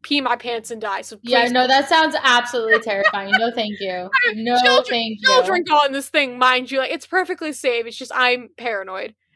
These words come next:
Speaker 1: Anyways, so.
Speaker 2: No, I would be freaking out. Like, that sounds
Speaker 1: Uh,
Speaker 2: absolutely terrifying.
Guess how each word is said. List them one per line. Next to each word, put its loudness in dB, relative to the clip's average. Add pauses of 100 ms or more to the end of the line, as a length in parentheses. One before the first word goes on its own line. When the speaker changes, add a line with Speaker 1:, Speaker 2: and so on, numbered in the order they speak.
Speaker 1:
Anyways, 2
so. 0
Speaker 2:
No, 4
I 4
would 0
be 2
freaking -4
out. -4
Like, -6
that -2
sounds 0
Speaker 1:
Uh, -10
Speaker 2:
absolutely -8
terrifying. -12